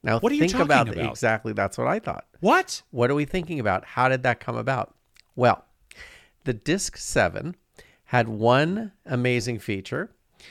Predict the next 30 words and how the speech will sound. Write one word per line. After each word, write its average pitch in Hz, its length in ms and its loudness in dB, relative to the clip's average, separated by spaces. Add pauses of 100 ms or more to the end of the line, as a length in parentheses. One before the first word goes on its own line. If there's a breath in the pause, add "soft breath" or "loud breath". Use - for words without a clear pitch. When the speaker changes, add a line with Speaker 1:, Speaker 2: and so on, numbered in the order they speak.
(260 soft breath)
Speaker 1:
which 131 220 0
stood - 260 -2
it 156 80 -4
apart 127 240 0
from 127 160 -6
all 123 280 2
the 131 140 -2
other 113 160 2
disc 123 280 -4
cameras, - 560 -10 (120)
because - 320 -2
<laughs> - 100 -20
disc - 220 0
cameras 120 460 2
were 135 140 0
the 117 140 -4
thing. 113 300 0 (840 loud breath)
Speaker 2:
Yes. 127 380 4
Speaker 1:
In 127 180 2
the 117 100 0
center 175 720 2
of 123 240 -2
the 120 60 -2
front 127 420 -2
plate - 420 -6
was 101 160 -2
a 101 60 -2
small 127 460 -2
convex 123 580 -6
mirror, 104 380 -6